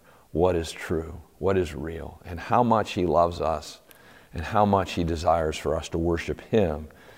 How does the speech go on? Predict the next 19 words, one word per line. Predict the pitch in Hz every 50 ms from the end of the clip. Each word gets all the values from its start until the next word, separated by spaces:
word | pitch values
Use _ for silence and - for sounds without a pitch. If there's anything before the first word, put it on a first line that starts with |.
| - - - -
and | - 82 78
him | 71 85 90 85 80 71 65 65 - - - _ _ _ _ _ _ _ - -
alone. | 73 73 73 71 69 67 64 64 64 65 - _ _ _ _ _ _ _ _ _ _ - - - _ _ - - _ -
In | - 98
Psalm | 90 - - 143 131 127 113 104 98
one | 98 98 98 92
thirteen, | - 98 87 85 - - - 85 82 80 78 73 76 73 - _ - - _ _ _ _
verse | - 76 76 80 - -
five, | - 65 69 76 73 78 82
it | - -
says | - - 80 78 78 78
this, | 76 78 82 - -
"Who | - 151 160 156
is | 127 92
like | 80 80 82 82 76 -
the | -
Lord | 71 71 82 80 78 76
our | 76 76 76
God, | 76 76 73 73 73 73 73